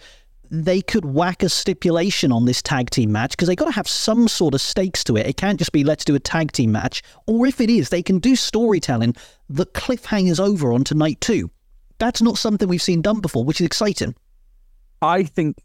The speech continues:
Speaker 2: I don't think there will be stakes on it, but I think what we will see is the tag match happen.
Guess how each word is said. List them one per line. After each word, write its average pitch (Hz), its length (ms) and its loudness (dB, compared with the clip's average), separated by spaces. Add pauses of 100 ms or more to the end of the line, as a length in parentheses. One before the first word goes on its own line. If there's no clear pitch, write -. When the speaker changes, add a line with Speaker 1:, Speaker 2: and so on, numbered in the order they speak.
Speaker 2:
I 147 180 2
don't 180 280 0
think 170 260 -4
there 151 120 2
will 151 100 0
be 147 100 0
stakes - 640 -4
on 104 100 0
it, 110 200 -2
but - 100 -2
I 127 160 0
think 127 280 -2
what 131 140 0
we 131 160 -4
will 123 200 -2
see 117 540 0 (100)
is 113 420 2
the 120 100 -4
tag 131 340 -2
match 131 320 -4
happen. 139 500 -2